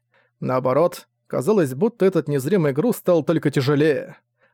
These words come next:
Наставник и ученица отправились на путь трансцендентности. Пока они, избранные, боролись за святилище безбрежных просторов. Многие неожиданно осознали, что именно такова была разница между грязью и облаками.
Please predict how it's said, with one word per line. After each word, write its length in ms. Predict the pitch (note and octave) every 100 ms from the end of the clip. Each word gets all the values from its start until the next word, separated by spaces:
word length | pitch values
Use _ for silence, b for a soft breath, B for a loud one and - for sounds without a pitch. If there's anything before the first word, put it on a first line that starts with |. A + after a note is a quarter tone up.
| _
Наставник 600 | C#3+ C3 - D3 D#3+ D3+ D#3
и 20 |
ученица 520 | C#3 - C#3+ F#3+ -
отправились 560 | C3+ D3 G3 D#3+ D3 -
на 120 | C3+
путь 180 | F#3 E3+
трансцендентности. 1040 | D3 C3+ C3 F3 G3+ F3 - - D3+ C3+ _ _ _ _
Пока 340 | C#3 - B3+
они, 220 | D#3+ F#3+ E3
избранные, 580 | A3 G#3+ E3 F3 D3+
боролись 360 | C3 D#3+ B3+ D3+
за 100 | C#3
святилище 540 | - C3+ G#3+ F3+ -
безбрежных 500 | C#3 C3+ D3+ D3 C3+
просторов. 720 | - C#3 - D3 C3 - - _ _ _ _ _
Многие 440 | C3 C3+ D3 D3
неожиданно 500 | C#3+ C#3+ C#3 C#3+ C#3
осознали, 480 | B2+ - B2+ D3 D3+
что 180 | C#3+ D3
именно 280 | D3 D3 C#3
такова 340 | C#3+ D3+ E3+
была 220 | C#3 B2+
разница 440 | A#2+ C#3+ F3+ F#3+ D3+
между 300 | C3 B2+ A3
грязью 400 | F3 C3+ B2 D3
и 40 |
облаками. 760 | C#3 C#3+ C#3 D#3 C#3+ B2 -